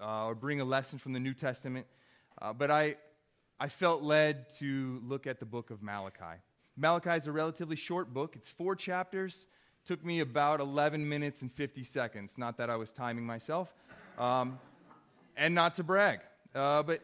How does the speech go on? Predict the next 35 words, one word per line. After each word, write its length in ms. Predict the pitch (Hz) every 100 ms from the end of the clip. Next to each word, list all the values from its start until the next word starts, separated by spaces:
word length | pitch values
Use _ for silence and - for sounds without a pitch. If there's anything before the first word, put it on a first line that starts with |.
| - - 160
it 100 | 202
is 140 | 175
a 80 | 175
fairly 520 | - 202 208 208 202
short 440 | - 214 196 160
book. 280 | 165 202 - - - -
Uh, 320 | 135 139 147 - _
we're 100 | 185
not 120 | 247
gonna 120 | 240 226
be 100 | 190
reading 300 | 202 196 185
all 260 | 151 180
of 80 | 190
it 100 | 180
today, 400 | 180 175 185 180 _ _ _ -
um, 320 | 123 123 123
but 220 | 127 135 - 131
there 160 | 151 156
are 160 | 156
some 320 | - 147 135 - - 120
good 340 | 156 175 185 180
foundational 680 | 156 139 127 139 131 139 127
things 380 | 127 123 120
that 100 | 123
I, 140 | 113 107 - 104
I 40 |
thought 360 | - 113 113 110
were 120 | 104
in 260 | 117 113
there. 200 | 104 87 - _ _ _ - - _ _ _ _ _ _
The 100 | 147
book 200 | 143 208
of 80 | 180
Malachi 600 | 175 180 175 175 165 165